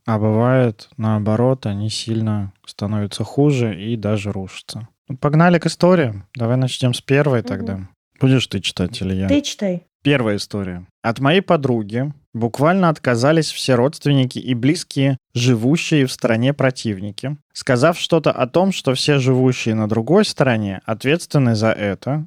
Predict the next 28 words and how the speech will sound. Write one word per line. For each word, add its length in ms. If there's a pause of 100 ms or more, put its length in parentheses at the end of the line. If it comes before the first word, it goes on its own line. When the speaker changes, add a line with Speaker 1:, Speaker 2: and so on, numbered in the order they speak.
Speaker 1:
и 100
что 560
«ты 140
нам 200
больше 320
не 140
дочь, 440
сестра, 480
девушка» 480
и 80
тому 260
подобное. 560 (320)
История 560
о 180
том, 260
как 220
политическая 600
вражда 600
разжигает 680
и 40
международную, 960
и 180
межличностную. 1040 (120)
Душераздирающе 1000
на 80
самом 380
деле. 340 (300)
Фан-факт. 720